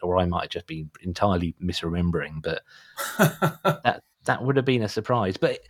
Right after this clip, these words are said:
Speaker 1: I, I can see the parallel with punk personally, because the Charlatans were, that organ sound is what I fell in love with. And
Speaker 2: Yeah,
Speaker 1: they, they
Speaker 2: yeah.
Speaker 1: had what I now understand as being kind of a,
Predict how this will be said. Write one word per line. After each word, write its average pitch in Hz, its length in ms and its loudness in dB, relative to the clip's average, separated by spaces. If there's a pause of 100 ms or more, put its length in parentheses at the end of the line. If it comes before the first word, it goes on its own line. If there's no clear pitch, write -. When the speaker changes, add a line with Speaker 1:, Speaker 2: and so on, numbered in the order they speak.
(220)
Speaker 1:
I, 151 180 4
I 151 140 4
can 165 140 -2
see 196 200 2
the 151 100 0
parallel 123 380 2
with 101 160 -2
punk 117 340 0
personally, 82 720 4
because 104 480 2 (540)
the 113 80 0
Charlatans 147 760 4
were, 101 380 4 (880)
that 123 160 4
organ 113 360 6
sound 85 300 0
is 87 100 -4
what 78 160 -2
I 78 40 -6
fell 85 220 2
in 80 120 -6
love 78 220 -4
with. 78 160 -6
And 101 180 2
Speaker 2:
Yeah, - 20 6
Speaker 1:
they, 131 320 4
they 123 120 8
Speaker 2:
yeah. 113 60 4
Speaker 1:
had 135 340 4 (140)
what 117 120 8
I 101 140 6
now 104 500 6
understand 87 560 2
as 82 100 0
being 87 280 0
kind 85 180 0
of 80 140 -2
a, 80 180 0